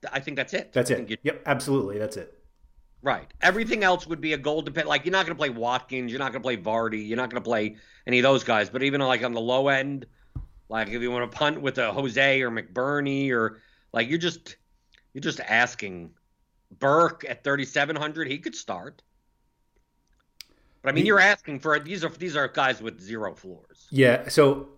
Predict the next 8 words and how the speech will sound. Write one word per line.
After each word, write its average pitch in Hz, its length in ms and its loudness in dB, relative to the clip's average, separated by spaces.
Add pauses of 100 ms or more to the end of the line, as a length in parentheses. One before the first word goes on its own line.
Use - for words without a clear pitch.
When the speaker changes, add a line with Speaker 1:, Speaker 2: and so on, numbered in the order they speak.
Speaker 2:
I 147 140 4
had, 139 500 4 (1160)
uh, 131 200 6
Che 123 300 4
Adams 113 340 2
in 113 80 0
that 101 220 -2
group. 113 360 0